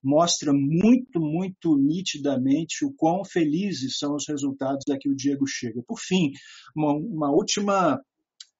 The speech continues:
maldade minha, um último veneno, um último azedume,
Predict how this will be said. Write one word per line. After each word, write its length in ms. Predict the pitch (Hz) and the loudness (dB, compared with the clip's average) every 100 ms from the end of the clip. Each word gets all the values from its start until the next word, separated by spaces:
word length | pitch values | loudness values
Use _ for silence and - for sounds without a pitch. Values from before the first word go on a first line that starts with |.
| _ | _
maldade 600 | 127 131 120 131 139 110 | 2 2 4 4 4 2
minha, 340 | 120 139 160 139 | 0 0 0 0
um 80 | 135 | -2
último 320 | 143 147 135 | -4 -8 -6
veneno, 460 | 139 135 143 151 | -4 0 0 0
um 60 | 139 | -2
último 260 | 143 147 147 | -2 -4 -4
azedume, 680 | 139 143 127 135 135 113 | -2 -4 -2 0 2 0